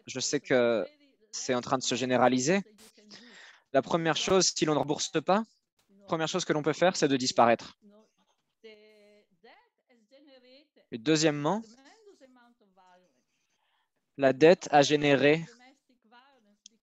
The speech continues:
une très forte violence, pas seulement au niveau domestique. Donc effectivement, au niveau domestique, dans une famille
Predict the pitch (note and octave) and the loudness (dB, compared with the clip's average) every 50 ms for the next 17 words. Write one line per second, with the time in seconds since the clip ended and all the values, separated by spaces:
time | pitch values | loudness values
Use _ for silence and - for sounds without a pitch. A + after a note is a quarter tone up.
0 | _ B3+ B3+ C4 B3 _ _ A#3+ A3+ A3 A3 _ _ _ _ - C#3+ C#3+ C#3+ - | _ _ -20 -20 _ _ _ _ _ _ _ _ _ _ _ -8 -8 -8 -6 -6
1 | - - E3+ D#3+ - - D#3+ B2+ - E3+ C#3+ C3 C3 C3 B2 A#2+ A#2 - - - | -2 0 0 0 2 2 0 0 2 -2 -2 0 0 0 0 -2 -6 -8 -10 -10
2 | - - _ _ - F3+ F3 - - E3+ D#3 D3+ D3+ D3+ D3 D3 C#3+ - _ _ | -12 -16 _ _ 2 2 2 4 4 2 2 4 2 0 0 0 -2 -8 _ _
3 | _ - C3+ C3 C3+ C3+ B2 C3 B2+ B2+ B2+ C#3 D3 - - - C4 - - - | _ -6 -6 -2 -2 0 0 2 2 2 0 0 -2 -4 -4 -6 -6 -6 -6 -14
4 | - _ _ _ _ _ _ _ _ _ _ _ _ _ _ _ _ G3+ G#3 G3+ | -20 _ _ _ _ _ _ _ _ _ _ _ _ _ _ _ _ -20 -20 _
5 | G3+ G3+ G3+ G#3 G3+ G#3 G#3 _ _ _ _ D4+ D4 D#4 E4+ F#4 F4+ _ _ _ | _ _ _ _ _ _ _ _ _ _ _ -20 -20 -20 _ _ _ _ _ _
6 | G#3+ G3 G3 _ _ _ _ _ _ _ A#2 - - B2+ B2 - C3+ B2+ - - | _ _ _ _ _ _ _ _ _ _ -12 -4 -4 -2 0 0 -2 -2 -2 -4
7 | D3 D3 C#3+ C#3 - A#2 B2+ B2 B2+ B2 B2+ B2+ B2+ B2+ B2+ C3 C3 - - D3 | -2 -2 -2 -2 -2 -4 -4 -4 -2 0 0 2 2 2 0 -2 -4 -4 -6 -6
8 | C3 B2 A#2+ B2+ C3 B2+ D3 D3 C#3 - C#3+ C3+ C3+ C3 B2+ C3 C3+ B2+ | -6 -4 -6 -6 -6 -6 -8 -10 -6 -4 -4 -4 -4 -4 -6 -8 -10 -12